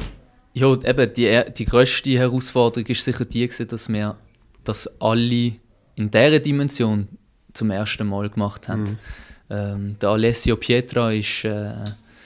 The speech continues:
Speaker 1: auch Mitglied gewesen im Organisationskomitee von der Europameisterschaft im, äh, Orientierungslauf. Äh, der Jacques und ich haben auch schon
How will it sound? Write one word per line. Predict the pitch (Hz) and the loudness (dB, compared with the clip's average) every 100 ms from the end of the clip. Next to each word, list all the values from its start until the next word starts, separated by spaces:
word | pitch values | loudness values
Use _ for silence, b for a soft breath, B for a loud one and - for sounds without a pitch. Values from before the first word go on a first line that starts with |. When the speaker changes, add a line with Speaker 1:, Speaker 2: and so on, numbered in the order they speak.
| b b b _ _ _ - | b b b _ _ _ -2
Speaker 1:
auch | 110 117 | 2 4
Mitglied | 127 127 135 127 127 | 2 2 2 2 0
gewesen | - 120 117 | 0 0 2
im | 113 | 0
Organisationskomitee | 107 113 117 - 113 117 113 120 - 117 110 - 110 | -2 -2 -2 -4 -4 -2 -2 -2 -2 0 0 0 -2
von | - 110 107 | -2 -2 0
der | 107 | 0
Europameisterschaft | 92 107 117 120 117 110 - - 110 107 - - - - _ _ - | 0 2 2 2 0 0 -2 -4 -2 -4 -8 -18 -18 -20 _ _ -8
im, | 107 107 107 | -4 -2 -2
äh, | 104 | -4
Orientierungslauf. | 101 98 101 104 110 113 110 139 143 143 127 117 117 - - - _ _ _ _ - - | -6 -6 -6 -4 -2 -2 0 0 0 0 2 2 0 -6 -18 -20 _ _ _ _ -8 -6
Äh, | 107 107 | -4 -4
der | 107 | -4
Jacques | - 110 123 | 0 0 0
und | 110 | -2
ich | 120 123 | -2 -2
haben | 107 | 0
auch | 101 117 | 0 0
schon | 131 | 0